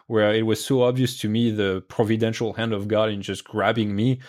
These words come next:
and breaking down all of my defenses, the, the timing, the, uh, improbable coincidences. I mean, the whole thing is, like, y-, you read my book, you read the conversion story, it reeks of God's intervention at every step of the way.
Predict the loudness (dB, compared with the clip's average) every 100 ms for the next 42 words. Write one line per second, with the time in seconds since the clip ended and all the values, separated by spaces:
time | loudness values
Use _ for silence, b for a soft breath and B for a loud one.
0 | B -6 0 2 2 2 2 2 2 2
1 | 2 2 0 0 -2 0 0 0 2 2
2 | 0 0 -2 -2 -4 -2 -2 0 0 0
3 | 0 -2 0 -2 0 -2 0 0 2 0
4 | 0 0 0 0 -2 -2 -2 -2 -2 -2
5 | 0 -2 -2 0 2 2 2 0 0 0
6 | 0 -6 B B B B -4 -4 -6 0
7 | 2 4 2 2 2 0 2 2 2 0
8 | -8 -2 0 0 -2 -2 0 2 0 -4
9 | 0 0 2 0 -4 -6 0 0 0 0
10 | 0 0 2 2 2 -2 0 0 2 0
11 | -2 -2 0 0 0 -2 -2 -2 0 -2
12 | -2 0 0